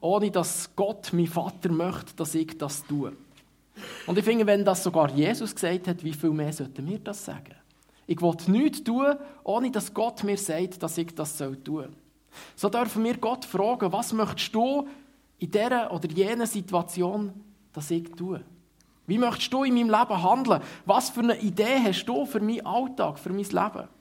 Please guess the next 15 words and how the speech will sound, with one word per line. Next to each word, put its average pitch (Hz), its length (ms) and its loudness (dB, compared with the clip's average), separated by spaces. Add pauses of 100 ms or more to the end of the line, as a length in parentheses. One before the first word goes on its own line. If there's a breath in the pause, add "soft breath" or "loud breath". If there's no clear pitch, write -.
(1200)
Durch 147 120 0
den 156 40 0
Heiligen 196 280 2
Geist 180 440 -2 (280 loud breath)
sind 180 220 0
wir 170 60 4
jeden 190 400 0
Tag 175 460 0 (180 loud breath)
eigentlich 175 400 -2
in 156 60 -2
einer 143 180 -8
engen 190 220 -6
Verbindung 175 680 -6
zu 143 140 -12
Gott. 139 240 -12